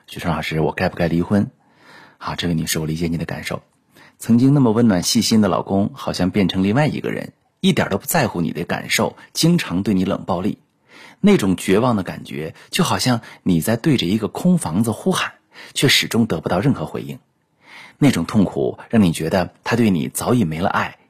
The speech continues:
想要逃走。事实上，婚姻当中的冷暴力往往代表着当事人的一种态度表达。关系好的时候，老公经常会抱怨你的强势，可是当他发现自己的话根本就不可能被你听到时，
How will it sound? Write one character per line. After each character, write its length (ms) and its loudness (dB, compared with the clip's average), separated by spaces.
想 240 -6
要 60 -10
逃 220 -2
走。 240 -8
事 200 2
实 120 2
上， 320 0
婚 220 4
姻 120 8
当 180 6
中 140 4
的 80 4
冷 160 -2
暴 160 2
力 240 0
往 160 4
往 140 0
代 140 -2
表 180 -4
着 100 -12
当 220 2
事 160 0
人 100 -6
的 80 -2
一 80 0
种 220 -6
态 220 0
度 160 -2
表 220 -10
达。 220 -16
关 180 4
系 120 2
好 200 -2
的 80 0
时 140 0
候， 280 -4
老 140 -4
公 240 2
经 200 2
常 180 -6
会 160 -2
抱 220 0
怨 160 -4
你 40 -10
的 120 -10
强 300 -8
势， 220 -4
可 100 0
是 240 2
当 120 2
他 120 4
发 160 0
现 240 2
自 120 -2
己 100 -2
的 100 0
话 280 -2
根 220 6
本 140 2
就 120 0
不 160 -2
可 200 -2
能 220 -4
被 120 2
你 120 0
听 220 2
到 160 0
时， 340 -6